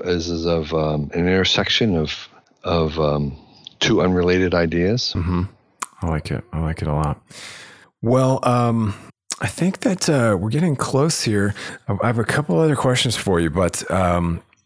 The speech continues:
Speaker 2: I'm
Speaker 1: So, so
Speaker 2: wondering
Speaker 1: let, let me just say one thing about the creativity.
Speaker 2: Oh, I'm sorry.
Speaker 1: Um,
Speaker 2: <laughs>
Speaker 1: no, no,
Speaker 2: Please.
Speaker 1: because, because, um, I've got to work with many of some, what I would consider some of the most creative people working today, alive today.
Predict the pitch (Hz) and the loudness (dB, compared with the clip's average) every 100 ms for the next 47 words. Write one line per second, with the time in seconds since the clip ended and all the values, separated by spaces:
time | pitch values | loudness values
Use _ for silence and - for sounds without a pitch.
0 | - - 95 120 143 147 139 131 - 135 | -10 -2 2 4 4 4 4 2 -2 2
1 | 156 135 127 131 110 123 127 107 98 87 | 2 2 0 2 2 2 0 2 0 -2
2 | - 87 - 82 95 107 123 - 135 123 | -6 -6 -4 -4 -2 0 0 2 2 2
3 | - 85 - - - - - - - - | 2 2 2 -2 -4 -6 -10 -16 -12 0
4 | - 151 117 95 107 113 - - - - | 2 4 4 2 0 -4 -6 -14 -14 -16
5 | - - 110 127 117 - - 101 98 92 | -16 -8 -2 2 2 0 -2 0 2 0
6 | - _ _ - - - - - _ 98 | -6 _ _ -20 -20 -20 -20 -20 _ -2
7 | 98 92 95 - 95 107 113 - - 90 | -2 -6 -16 -12 -2 -2 -2 -8 -6 -2
8 | 92 95 - 82 82 78 - - _ _ | 0 -2 -4 -4 -4 -4 -10 -20 _ _
9 | _ 92 101 98 90 - 90 87 92 90 | _ 0 2 2 0 -2 0 2 0 0
10 | 82 - 85 78 87 78 76 76 - - | -6 -2 -2 -2 -2 0 0 -2 -2 -2
11 | 87 80 85 82 76 _ _ _ 76 78 | 0 2 2 0 -6 _ _ _ -2 0
12 | 69 78 - 71 - 76 69 73 67 - | 0 0 0 -2 0 0 0 0 -2 -2
13 | 80 73 69 | 0 0 -2